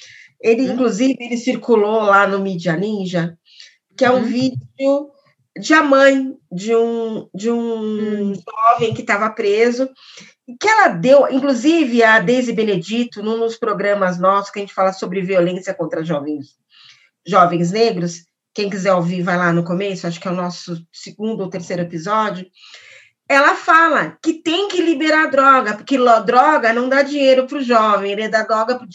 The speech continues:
Speaker 1: ele dá dinheiro pro traficante, e incentiva, e fala uma série de outras coisas contra isso. Você lembra desse vídeo?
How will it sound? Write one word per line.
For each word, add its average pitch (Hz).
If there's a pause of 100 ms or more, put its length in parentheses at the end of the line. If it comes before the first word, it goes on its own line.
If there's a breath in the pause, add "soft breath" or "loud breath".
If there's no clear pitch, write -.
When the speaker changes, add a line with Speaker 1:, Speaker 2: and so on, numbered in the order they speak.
(100)
Speaker 1:
ele 202
dá 196
dinheiro 202
pro 202
traficante, 233 (580 soft breath)
e 247
incentiva, 277
e 220
fala 254
uma 262
série 254
de 254
outras 285
coisas 262 (440 loud breath)
contra 277
isso. 208
Você 285
lembra 240
desse 190
vídeo? 180